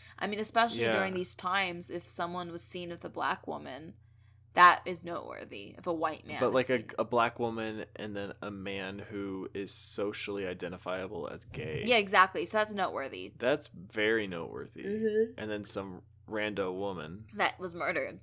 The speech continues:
Speaker 2: Yeah.
Speaker 1: Suddenly, these three people are murdered.
Speaker 2: Damn.
Speaker 1: But his confession was,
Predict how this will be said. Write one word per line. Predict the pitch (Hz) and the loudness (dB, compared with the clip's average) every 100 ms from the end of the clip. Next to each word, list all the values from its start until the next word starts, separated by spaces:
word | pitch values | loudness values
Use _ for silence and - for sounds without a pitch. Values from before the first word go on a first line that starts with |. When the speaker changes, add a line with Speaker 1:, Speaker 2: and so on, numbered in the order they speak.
| - | -14
Speaker 2:
Yeah. | 208 151 - - - - | -6 -4 -4 -6 -10 -2
Speaker 1:
Suddenly, | 247 233 214 | 0 0 0
these | 202 202 | -2 -2
three | 220 214 | 0 0
people | 208 190 | 0 -2
are | 185 | -2
murdered. | 180 165 151 143 175 - - | -2 -4 -4 -8 -10 -18 -18
Speaker 2:
Damn. | - 101 113 78 76 | -6 -2 -2 -2 4
Speaker 1:
But | 240 - | 6 6
his | 220 233 | 2 -6
confession | 262 240 233 240 226 196 185 | -6 -2 2 2 0 -6 -2
was, | 180 175 | 0 0